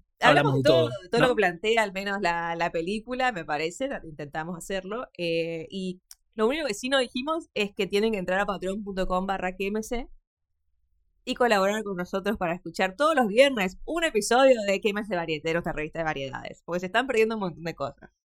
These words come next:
Speaker 2: quiero decirles, si no lo están haciendo.
Speaker 1: Sí, si todavía no contribuyen, se están acumulando.
Speaker 2: Sí.
Speaker 1: Eh, son ya horas y horas de nosotros hablando de temas de los que no hablamos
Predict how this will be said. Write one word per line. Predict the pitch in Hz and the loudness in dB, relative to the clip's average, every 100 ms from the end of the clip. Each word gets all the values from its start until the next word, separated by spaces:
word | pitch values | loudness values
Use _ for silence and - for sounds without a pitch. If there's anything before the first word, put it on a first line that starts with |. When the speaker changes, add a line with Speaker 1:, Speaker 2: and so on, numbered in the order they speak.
| - | -14
Speaker 2:
quiero | - | -10
decirles, | - - - - - | -10 -12 -20 -18 -18
si | - | -14
no | 151 | -10
lo | 143 | -8
están | - - | -10 -14
haciendo. | - - - _ _ _ - | -18 -20 -20 _ _ _ -2
Speaker 1:
Sí, | 170 120 | 0 0
si | 151 | -2
todavía | 139 143 175 185 | -2 -2 0 0
no | |
contribuyen, | 175 165 151 160 175 208 | 2 2 4 4 4 2
se | 135 | 2
están | 143 | 0
acumulando. | 143 131 123 123 139 151 165 180 | 0 0 0 0 0 2 2 2
Speaker 2:
Sí. | 202 - _ _ _ _ _ - | 0 -6 _ _ _ _ _ 0
Speaker 1:
Eh, | 135 123 120 117 117 110 107 113 - _ - | 4 4 4 0 -4 -6 -10 -12 -16 _ -4
son | 139 139 131 123 123 - | 0 0 0 -2 -6 -6
ya | - 131 123 110 | 0 2 0 -2
horas | - 208 151 113 - - | 2 2 2 -4 -10 -10
y | 127 117 | -8 -2
horas | 151 131 110 - - _ _ _ _ - | 0 -2 -4 -8 -14 _ _ _ _ -6
de | 123 | -2
nosotros | 123 143 139 131 | 2 2 0 0
hablando | 123 127 131 135 135 127 | 0 2 2 2 0 0
de | 131 | 0
temas | 151 151 165 185 - _ _ _ | 2 4 2 0 -4 _ _ _
de | 143 | -2
los | 131 | -2
que | 135 131 | 0 2
no | |
hablamos | 135 139 143 147 - | 2 2 0 -2 -6